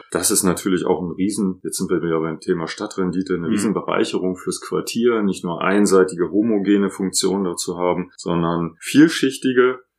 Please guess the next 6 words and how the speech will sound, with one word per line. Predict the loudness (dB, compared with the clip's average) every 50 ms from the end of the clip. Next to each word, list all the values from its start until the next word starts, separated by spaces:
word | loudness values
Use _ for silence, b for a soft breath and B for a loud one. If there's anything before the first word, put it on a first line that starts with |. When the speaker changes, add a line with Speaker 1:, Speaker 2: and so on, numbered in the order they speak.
| _
Speaker 1:
Und | 4 6 6 8 8 6 6 6 4 4 2 -2 -8 -10 _ -4 2
weil | 2 4 4 4 4 4 4 4 4 4 2 2 0
die | -2 -2 0 0 2 2 2 2 2 4 4 2 2 0 -6 -10 -12 _ _ _ -12 -4
Flächen | 0 2 2 2 2 0 -2 -2 0
knapper | -2 -2 2 2 2 2 4 4 4 4 4
werden, | 4 4 6 6 6 6 4 4 2 2 0 -2